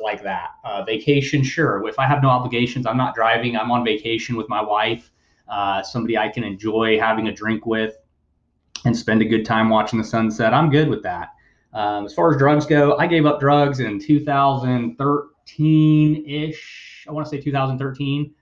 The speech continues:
Um, it was just a pinnacle part of my life, uh, a, a point in my life where I was just, uh, just completely useless, honestly. Uh, if I'm gonna be real with myself and real with my audience here, uh, I, I was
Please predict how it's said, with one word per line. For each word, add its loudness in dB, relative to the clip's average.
Um, -4
it -10
was -12
just -14
a -16
pinnacle 0
part 2
of 2
my 4
life, 2
uh, -2
a, -14
a -18
point -6
in -8
my -4
life -2
where -2
I 0
was -2
just, -12
uh, -14
just -20
completely 2
useless, -8
honestly. -14
Uh, -6
if -12
I'm -6
gonna -2
be 0
real 2
with 0
myself -2
and -6
real 0
with -2
my -6
audience 2
here, -4
uh, -2
I, 0
I 0
was 0